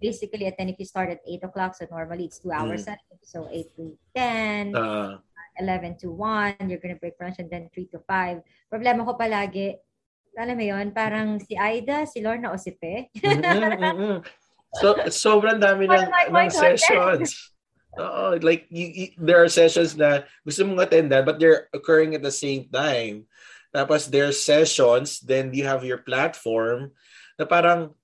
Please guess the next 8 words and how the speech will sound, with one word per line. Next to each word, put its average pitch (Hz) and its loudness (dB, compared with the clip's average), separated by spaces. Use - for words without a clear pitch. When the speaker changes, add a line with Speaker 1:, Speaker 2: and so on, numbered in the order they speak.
Speaker 2:
gusto 165 2
ko 175 2
<laughs> 208 2
talaga 190 0
attendant 143 0
pareho. 123 0
Parang, 143 -10
ah, 123 4